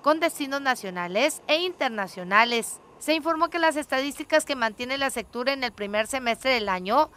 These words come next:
revelan que a Sinaloa han llegado más de tres millones de turistas.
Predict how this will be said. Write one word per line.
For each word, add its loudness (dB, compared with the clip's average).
revelan 2
que -2
a 2
Sinaloa 4
han 2
llegado 4
más 4
de -2
tres 2
millones -4
de -6
turistas. -8